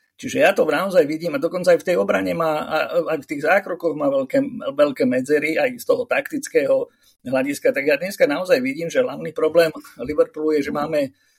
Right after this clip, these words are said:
super piatich útočníkov, tá ofenzívna sila je veľká. A teraz ešte chceme kúpiť, e, ako čítam, e, aj v médiách, že Andreho z Fluminense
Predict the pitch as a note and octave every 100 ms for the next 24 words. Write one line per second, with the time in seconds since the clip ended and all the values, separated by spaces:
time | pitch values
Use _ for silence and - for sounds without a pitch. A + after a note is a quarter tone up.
0 | _ - D3+ D#3+ D#3 D#3 D#3+ D3+ B2 B2
1 | - C#3 C3+ C#3 C#3+ B2+ D3 C#3+ D3 D3
2 | C#3 C3 B2 D#3 D#3 D3+ C#3+ B2 - _
3 | B2+ B2 A#2+ D3+ D#3 A3 _ _ _ _
4 | _ _ C#3 C3+ C3 B2 D3 C#3 C#3+ -
5 | C#3+ - D#3 C#3+ C3 C#3+ C#3 B2+ - D#3
6 | B2+ B2 B2+ C3+ C#3+ C3 C#3+ C3 C3 C#3
7 | C#3 C#3+ B2+ D3 C#3 C3+ C3+ B2+ C3+ C3+
8 | C3 B2 C#3 - D3 D3 C#3+ C3+ D3 D#3+
9 | - C3 C#3 C3+ A#2+ D#3+